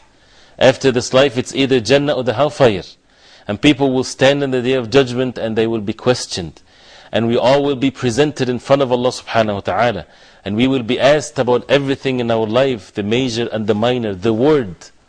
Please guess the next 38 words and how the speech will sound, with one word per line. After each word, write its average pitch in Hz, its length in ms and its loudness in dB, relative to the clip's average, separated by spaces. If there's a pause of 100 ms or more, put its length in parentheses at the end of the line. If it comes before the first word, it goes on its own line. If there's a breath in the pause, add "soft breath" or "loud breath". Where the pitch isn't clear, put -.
(400 soft breath)
of 95 160 -4
one's 120 300 2
tongue, 127 260 2
we 113 100 -4
will 113 160 -4
be 104 240 -4
asked 131 400 0
about 123 320 2
it 131 160 -4
in 110 120 -4
the 113 100 0
Day 113 140 0
of 101 160 -2
Judgment. 117 480 0 (560 soft breath)
Allah 95 180 -2
subhanahu 113 320 -2
wa 104 60 -4
ta'ala 110 280 -2
says 113 240 0
in 104 120 -4
the 101 80 -6
Quran, 131 460 0 (380 soft breath)
"مَا 113 140 4 (100)
يَلْفِظُ 139 340 0
مِنْ 127 260 0
قَوْلٍ 120 480 0
إِلَّا 117 340 -2
لَدَيْهِ 123 200 -2
رَقِيبٌ 120 400 -2
عَتِيدٌ." 110 600 -2 (520 soft breath)
There 113 120 4
is 113 140 -2
no 151 460 0 (200)
word 135 460 2
that 117 160 4
is 110 180 -4
uttered 139 500 2
unless 107 600 0